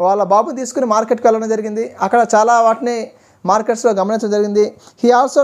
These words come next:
noticed fruits and vegetable shops as well as grocery and fancy shops. Balu's mother bought some fruits and vegetables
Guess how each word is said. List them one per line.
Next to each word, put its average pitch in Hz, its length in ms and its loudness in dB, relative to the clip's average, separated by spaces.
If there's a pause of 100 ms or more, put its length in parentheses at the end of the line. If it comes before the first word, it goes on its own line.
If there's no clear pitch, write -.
noticed 262 460 -4
fruits 247 320 0
and 254 160 -6
vegetable 240 440 -6
shops 240 280 0 (560)
as 233 80 2 (100)
well 254 200 4
as 208 160 -2
grocery 233 440 2
and 240 100 -2 (100)
fancy 233 340 0
shops. 247 260 0 (460)
Balu's 262 360 2
mother 240 180 2 (100)
bought 220 280 4
some 240 140 -2 (340)
fruits 240 260 -2
and 240 120 -6
vegetables 233 420 -2